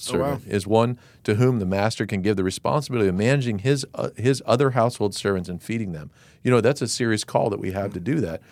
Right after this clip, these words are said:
Let's be faithful to his house. And, and you know what? I don't know what that looks like for you, but I, I, I do know that it looks like getting in a local church and getting faithful to the house of God.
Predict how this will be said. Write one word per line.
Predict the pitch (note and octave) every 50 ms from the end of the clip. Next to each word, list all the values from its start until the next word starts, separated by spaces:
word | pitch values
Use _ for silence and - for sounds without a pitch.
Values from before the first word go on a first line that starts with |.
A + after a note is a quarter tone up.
| - - _
Let's | - C3 C#3+ C#3+
be | - C3+ B2
faithful | - A#2+ A2+ A#2 A2+ - A2+
to | G2 G2
his | F2+ F2+ C3 D#3 F3+ E3
house. | - - G2 F2+ F2 G2+ - - - - - _ _ -
And, | - A2 G#2+ G2+ G2 -
and | - A2+ G#2+ G2+ G2 -
you | B2 B2
know | A2+
what? | A2 C3 C3 - - _ _ - _ _ _ _ _ _ _ _ _ -
I | A2+
don't | C3 D#3+
know |
what | D#3+ D3+
that | D#3+ D3+
looks | E3 F3 - -
like | G#2 F#2+ -
for | -
you, | F#2+ F#2+ F#2+ F2
but | G2+ G2+ G2+
I, | G#2 A2+ C3 B2 A#2
I, | A#2+ A#2 A#2 - A2
I | G#2+
do | G#2 B2 D3+ D3+
know | C#3 C3+
that | C3+ B2+ A#2+
it | A2+ A2 A2+
looks | A#2+ C3 - -
like | B2 A#2 G#2
getting | G#2 C3 -
in | A2+ A#2
a | A2+
local | A2+ A#2 A2 A2+ G#2
church | - - D3 D#3 C#3 A2+ -
and | G#2
getting | A2 G#2+
faithful | - A2+ A#2+ B2 A#2 A#2
to | G#2 G#2
the | G#2 G2+
house | A2 A2+ - -
of | F#2+
God. | A2+ C#3 C#3 G2+ F#2+